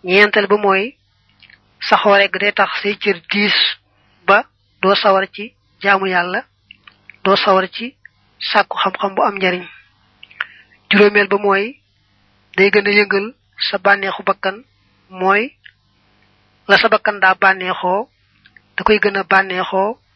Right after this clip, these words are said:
naqaree walbati lool ci la mu bëgg, moom bakkan ba du neex a walbati ca bànneex ba, ndax day gën a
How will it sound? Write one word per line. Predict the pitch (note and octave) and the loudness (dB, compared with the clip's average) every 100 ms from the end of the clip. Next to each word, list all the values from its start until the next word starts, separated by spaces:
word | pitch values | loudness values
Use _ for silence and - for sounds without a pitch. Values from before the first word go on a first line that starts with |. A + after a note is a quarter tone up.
| _ _ _ _ _ _ _ _ _ - | _ _ _ _ _ _ _ _ _ -4
naqaree | F#3+ - G3+ G3 | -2 2 2 4
walbati | F#3+ F#3 F#3 F#3 | 2 0 -6 -2
lool | G3 G#3 | 0 0
ci | - G3 - _ _ _ _ _ | -4 -12 -14 _ _ _ _ _
la | F#3+ | -4
mu | G3 | -2
bëgg, | G3 F3+ G3 B3+ _ _ _ _ _ _ _ _ _ | 0 -2 -4 -14 _ _ _ _ _ _ _ _ _
moom | F#3 G3 | 0 0
bakkan | F#3+ - F#3+ | 0 -2 -2
ba | F#3 | 0
du | F#3+ | 0
neex | G3 G3 | 0 0
a | F#3+ | 0
walbati | G3 F#3 - G#3 _ _ _ _ _ _ _ - | 0 -2 -6 -12 _ _ _ _ _ _ _ -8
ca | F#3 | -2
bànneex | E3+ F#3 F#3 F3+ | 2 2 2 -2
ba, | G3 - _ F#3 | -4 -6 _ -2
ndax | - - - - _ _ - | 2 2 -2 -10 _ _ -2
day | F#3+ | 0
gën | G3+ | 0
a | F#3+ | -2